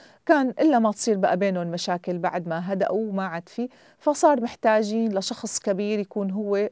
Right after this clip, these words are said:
رئيس هذا المهجع، فصار في عندهم دولة داخل هذا السجن. كانوا تسع مهاجع متجاورة، لكن يبدو أنها كانت نوعا ما معزولة عن بعضها البعض،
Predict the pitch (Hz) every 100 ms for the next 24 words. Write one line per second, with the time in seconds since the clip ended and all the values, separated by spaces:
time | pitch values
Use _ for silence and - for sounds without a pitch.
0 | - - 220 196 202 190 180 175 - 180
1 | 196 196 208 - - - - 233 381 349
2 | 294 269 285 294 240 226 294 269 262 254
3 | 240 262 - 208 196 208 214 196 202 -
4 | 214 - 175 165 - _ _ 330 285 233
5 | - - 190 190 196 208 190 233 262 -
6 | 190 190 196 214 208 214 220 226 233 240
7 | 240 208 214 214 208 226 202 196 226 185
8 | 180 196 202 185 170 190 208 180 170 180
9 | 196 180 175 180 180 220 285